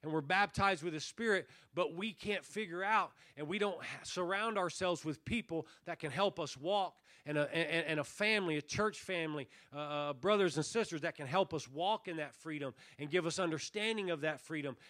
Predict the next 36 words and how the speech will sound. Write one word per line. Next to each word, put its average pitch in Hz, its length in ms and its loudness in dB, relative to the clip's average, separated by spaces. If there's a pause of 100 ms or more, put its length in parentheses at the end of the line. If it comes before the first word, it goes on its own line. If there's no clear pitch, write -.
(140)
And 165 160 0
we 170 120 4
get, 185 380 0 (220)
and 156 120 -4
things 208 340 2
start 170 260 0
happening 190 460 2
'cause 147 160 -4
the 147 140 -6
enemy's 202 380 4
gonna 147 220 2
come 165 420 0 (220)
and 127 100 -8
he's 175 220 -2
gonna 180 260 4 (360)
tr-, - 260 -6 (160)
try 170 260 4
to 165 80 4
bring 160 360 0
turbulence 180 640 -2
and 135 140 -8
turmoil 180 520 -2
in 156 100 -6
your 147 120 -6
life. 165 360 -6 (300)
And 151 160 -4
when 151 120 0
that 160 240 -2
takes 156 300 -8
place, 208 640 -6 (1700)
people 180 220 -4
are 170 60 2
like, 143 220 2 (320)
"Oh," 175 200 -6 (500)
and 139 100 -2
they 139 180 0